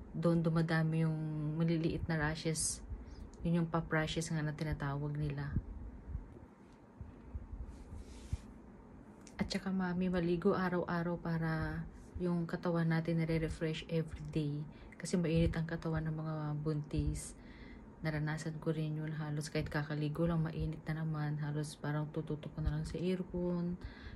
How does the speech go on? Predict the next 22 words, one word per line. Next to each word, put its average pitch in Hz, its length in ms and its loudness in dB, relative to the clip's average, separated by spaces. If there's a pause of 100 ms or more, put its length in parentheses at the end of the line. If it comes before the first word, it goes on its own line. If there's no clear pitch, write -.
(140)
Yun 180 160 0
na 175 80 2
lang 175 80 0
ang, 170 320 -2
tas - 160 -6
aburido 151 560 0
ka 175 80 -4
kasi - 160 -4
napakainit. 165 640 0
So, 160 160 -2
dapat 151 320 -2
ang 160 160 -4
tips 160 240 -4
din 156 160 -2
natin, 156 240 -2
araw-araw 151 480 0
maligo, 147 480 -2
mga 147 240 -2
mami. 147 400 0 (320)
Lalo 151 320 2
po 131 160 0
sa 143 480 0